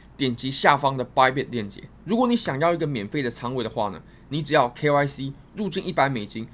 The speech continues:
就可以立即领取一千美金价值的比特币合约仓位，一千美金价值的比特币合约仓位啊，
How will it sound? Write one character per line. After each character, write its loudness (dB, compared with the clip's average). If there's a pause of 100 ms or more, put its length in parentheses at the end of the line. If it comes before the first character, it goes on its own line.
(200)
就 6
可 2
以 2
立 -4
即 -6 (220)
领 0
取 -4 (180)
一 -4
千 2
美 -2
金 -6
价 4
值 -8
的 -6
比 -10
特 -6
币 -2
合 -6
约 -4
仓 -10
位， -8 (300)
一 -4
千 4
美 0
金 -6
价 0
值 -6
的 -8
比 -8
特 -6
币 0
合 -4
约 -2
仓 -10
位 -8
啊， -14